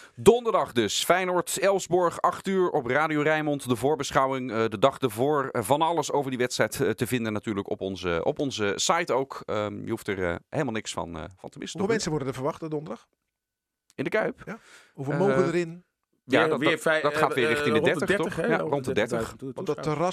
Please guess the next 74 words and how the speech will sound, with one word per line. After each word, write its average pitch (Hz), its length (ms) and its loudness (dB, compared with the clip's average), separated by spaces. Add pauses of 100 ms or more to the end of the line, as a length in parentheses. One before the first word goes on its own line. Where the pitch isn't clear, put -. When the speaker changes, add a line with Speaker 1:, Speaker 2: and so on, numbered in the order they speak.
Speaker 2:
terras 185 120 -2
zag 170 80 -8
ik - 60 -12
nog 160 120 -6
staan, 160 320 -2
eh, 147 180 -2
de 139 60 -4
laatste 139 300 -4
keer, 143 280 -6 (120)
eh, 135 60 -4
Speaker 3:
Ja, 135 100 4
Speaker 2:
dat 123 100 2
Speaker 3:
die, 151 140 -2
die 156 180 -2
houden 165 300 -2
ze 165 80 0
ook 151 100 0
nog, 156 160 -6
want 160 180 -10
een 123 340 -4
hele 139 380 2
officiële 131 720 -2
bezetting 120 320 -4
mag 139 180 -2
nog 147 120 -8
niet, 139 160 -4
hè? 139 120 -6 (460)
Twee 131 180 -4
derde, 123 300 0
eh, 117 220 -6
Speaker 2:
Ja, 113 180 -2
Speaker 3:
sowieso 117 280 -2
ook 110 60 0
Speaker 2:
dat 117 100 -4
Speaker 3:
tot 113 100 -14
Speaker 2:
blijf 151 220 0
ik - 40 -6
Speaker 3:
eind 110 100 -4
Speaker 2:
raar 135 100 2
Speaker 1:
Wel 143 40 4
een 147 60 -2
Speaker 2:
vinden. 123 260 2
Speaker 1:
raar 104 40 2
Speaker 3:
september. 110 240 4 (100)
Speaker 1:
verhaal, 107 200 0
hè, 104 60 2
Speaker 3:
Ja. 104 160 2
Speaker 1:
want 98 120 0
de 107 80 2
vakken 113 320 2
die 120 180 0
open 113 280 0
zijn, 110 140 2
Speaker 2:
Ja. 104 60 0
Speaker 1:
daarbij 107 220 2
zit 104 160 -4
iedereen 107 260 0
op 95 100 -4
elkaar. 113 300 -2
Ja, 117 60 0
Speaker 3:
Die 107 100 0
Speaker 1:
goed. 104 100 -2
Speaker 3:
gisteren 110 260 0
ook 104 60 -4
weer 110 80 0
bij 104 100 -2
Willem 104 220 -4
twee 117 160 -2
Speaker 1:
Gooi 98 120 2
dan 120 80 2
Speaker 3:
gezien. 131 160 0
Speaker 1:
alles 107 140 0
Speaker 3:
Dus 90 100 2
Speaker 1:
open. - 260 -4